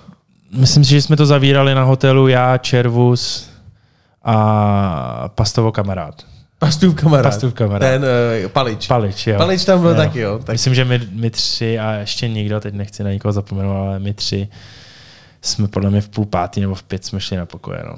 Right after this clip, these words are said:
Speaker 1: Takhle.
Speaker 2: Jenom pro ty, co je, kdo je Palič, Past-, Palič je Pastův kámoš, kterýho jsem potkal párkrát v Koze. Se nemýlím, tak on hraje inline hokej, nebo, eh,
Speaker 1: Hokejbal, podle mě.
Speaker 2: hokejbal, hokejbal, pardon. A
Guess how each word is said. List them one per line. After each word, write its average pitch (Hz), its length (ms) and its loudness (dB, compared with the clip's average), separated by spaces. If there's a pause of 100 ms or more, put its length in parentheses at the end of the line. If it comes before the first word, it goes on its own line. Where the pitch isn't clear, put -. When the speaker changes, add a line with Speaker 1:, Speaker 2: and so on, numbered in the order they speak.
(120)
Speaker 1:
Takhle. 90 320 -12 (380)
Speaker 2:
Jenom 113 180 2
pro 110 160 4
ty, 117 200 2
co - 140 0
je, 113 260 4
kdo 107 180 0
je 110 80 4
Palič, 104 320 0
Past-, - 360 -4
Palič 110 280 0
je 110 200 -2 (200)
Pastův 104 340 -6
kámoš, 101 380 0
kterýho 107 200 2
jsem 104 180 -2
potkal 101 360 -2
párkrát 98 420 0
v - 100 -12
Koze. 92 480 -2 (500)
Se - 220 -4
nemýlím, 107 380 2
tak 104 160 2
on 107 140 2
hraje 107 160 2
inline 98 440 0
hokej, 98 420 -4
nebo, 98 440 -6 (520)
eh, - 40 -14
Speaker 1:
Hokejbal, 127 360 0
podle 117 120 2
mě. 117 100 0
Speaker 2:
hokejbal, 127 420 2
hokejbal, 104 460 0
pardon. 104 520 0 (540)
A 98 300 0